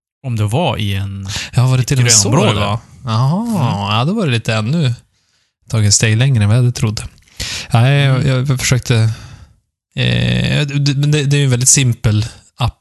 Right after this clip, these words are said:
Speaker 2: Det är så här, den, den känner av vart är du, vart finns
Speaker 1: Ja.
Speaker 2: närmsta park,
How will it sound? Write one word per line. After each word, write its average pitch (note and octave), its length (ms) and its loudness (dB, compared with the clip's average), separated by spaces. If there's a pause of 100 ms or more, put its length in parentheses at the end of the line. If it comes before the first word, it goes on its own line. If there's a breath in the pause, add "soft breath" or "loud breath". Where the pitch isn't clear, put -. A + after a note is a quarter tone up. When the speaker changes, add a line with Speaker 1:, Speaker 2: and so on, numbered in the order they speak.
Speaker 2:
Det A2 100 2
är A2 40 2
så A#2+ 120 0
här, G#2+ 260 0 (400 loud breath)
den, B2 180 -2
den B2+ 100 2
känner A2+ 280 2
av G#2+ 200 2
vart B2 340 0
är B2 60 4
du, D3 300 2 (580 soft breath)
vart A#2+ 320 0
finns A2+ 300 2
Speaker 1:
Ja. G2+ 100 0
Speaker 2:
närmsta G#2+ 720 2 (360)
park, - 600 -6